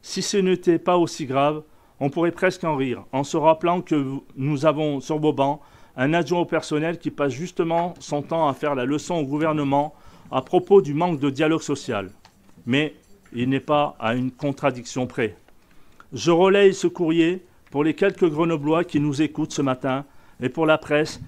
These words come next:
parce qu'il est important de montrer la réalité de la gestion derrière l'humanisme de façade.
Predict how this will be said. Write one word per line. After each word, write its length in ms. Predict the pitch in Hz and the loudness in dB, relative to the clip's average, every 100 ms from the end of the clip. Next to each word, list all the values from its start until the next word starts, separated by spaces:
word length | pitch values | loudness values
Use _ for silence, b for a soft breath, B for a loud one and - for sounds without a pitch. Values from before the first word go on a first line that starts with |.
| - - | -10 -6
parce 180 | 139 | -4
qu'il 160 | - 175 | 0 2
est 120 | 175 | 2
important 440 | 196 190 - 202 185 | 0 -2 -2 0 2
de 80 | |
montrer 340 | 151 175 180 185 | 0 -2 -2 0
la 120 | 160 | 2
réalité 500 | 165 160 160 - 170 | 2 0 0 0 2
de 80 | 151 | 2
la 100 | 139 | 0
gestion 460 | 127 156 - 165 | 0 -4 -4 -2
derrière 340 | 151 143 143 139 | 0 2 2 2
l'humanisme 680 | 151 151 147 151 - 135 123 - 113 | 0 0 -2 -4 -4 -6 -6 -10 -6
de 100 | 131 | -4
façade. 480 | 131 - 110 92 | -4 -4 -4 -6